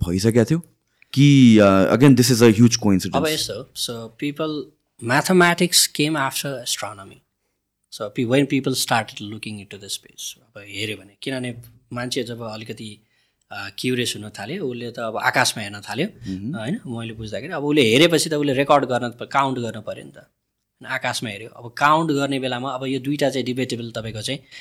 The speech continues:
Speaker 2: साइन्समा, एस्ट्रोनोमी एकदमै ओल्डर साइन्समा मानिन्छ क्या। अनि त्यो हेरेको नि टाइम पर्पस भनेपछि उसले ओरिएन्टेसन मिलाउनको लागि त तपाईँको, अ, त्यो मिलाउनु पऱ्यो नि त। ओरिएन्टेसन मिलाउँदाखेरि त कता राख्ने भन्दाखेरि क्यालकुलेसन्स त हुन्छ,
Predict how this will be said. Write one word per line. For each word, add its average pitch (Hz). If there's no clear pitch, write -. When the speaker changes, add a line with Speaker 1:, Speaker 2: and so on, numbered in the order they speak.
Speaker 2:
साइन्समा, 147
एस्ट्रोनोमी 131
एकदमै 139
ओल्डर 139
साइन्समा 113
मानिन्छ 101
क्या। 127
अनि 127
त्यो 196
हेरेको 139
नि 170
टाइम 147
पर्पस 123
भनेपछि 101
उसले 151
ओरिएन्टेसन 175
मिलाउनको 156
लागि 139
त 135
तपाईँको, 135
अ, 117
त्यो 120
मिलाउनु 143
पऱ्यो 127
नि -
त। -
ओरिएन्टेसन 135
मिलाउँदाखेरि 127
त 131
कता 135
राख्ने 123
भन्दाखेरि 113
क्यालकुलेसन्स 123
त 117
हुन्छ, 185